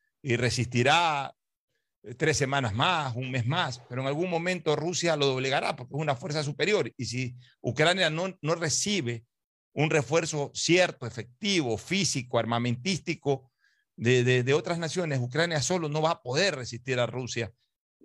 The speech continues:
Eh, y ante un salvaje como Putin, que no va a ceder hasta poner de rodillas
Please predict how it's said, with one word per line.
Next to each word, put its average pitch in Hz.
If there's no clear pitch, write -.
Eh, 127
y 127
ante 127
un 156
salvaje 160
como 123
Putin, 139
que 113
no 139
va 147
a 160
ceder 139
hasta 123
poner 127
de 151
rodillas 131